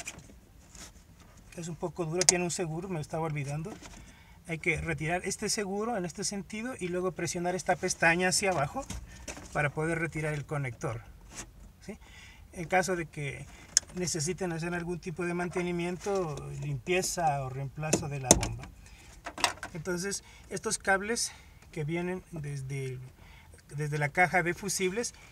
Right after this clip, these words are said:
son, eh, dos cables, los más gruesos, que son para alimentar el motor de la bomba de gasolina y el resto son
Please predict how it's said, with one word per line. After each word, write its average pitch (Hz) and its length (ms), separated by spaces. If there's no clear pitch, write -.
son, 190 400
eh, 160 180
dos 202 180
cables, 202 460
los 151 160
más 170 200
gruesos, 175 360
que 156 160
son 170 220
para 160 180
alimentar 143 600
el 160 100
motor 151 460
de 156 100
la 135 80
bomba 156 300
de 170 100
gasolina 185 540
y 175 80
el 151 100
resto 165 320
son 185 260